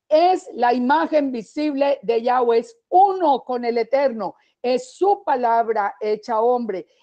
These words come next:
es él, es el mismo, el, el, una, esa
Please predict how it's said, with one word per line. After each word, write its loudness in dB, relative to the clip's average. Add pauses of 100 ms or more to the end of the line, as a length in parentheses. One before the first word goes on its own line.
(140)
es 4
él, 2
es 0
el -4
mismo, -2
el, 0
el, -4 (120)
una, -4
esa -4